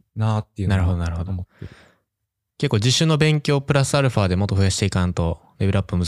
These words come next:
Speaker 2: しそうって感じか。
Speaker 1: うん。もうこの週一回英語話す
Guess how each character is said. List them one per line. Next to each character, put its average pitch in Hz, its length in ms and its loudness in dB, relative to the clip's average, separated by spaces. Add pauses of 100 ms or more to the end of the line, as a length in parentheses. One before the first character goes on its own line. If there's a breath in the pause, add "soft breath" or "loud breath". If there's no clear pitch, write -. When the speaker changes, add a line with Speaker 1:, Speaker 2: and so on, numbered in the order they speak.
(180)
Speaker 2:
し - 40 -8
そ - 100 -8
う - 20 -8
っ - 20 -8
て - 60 -16
感 - 140 -8
じ - 100 -10
か。 - 260 -12 (800)
Speaker 1:
う 117 60 -4
ん。 101 520 -4 (360)
も 104 80 -6
う - 20 -4
こ 104 60 -2
の 101 60 -2
週 185 280 -2
一 117 200 -4
回 104 180 0
英 110 100 0
語 120 100 0
話 123 280 -2
す 101 380 -4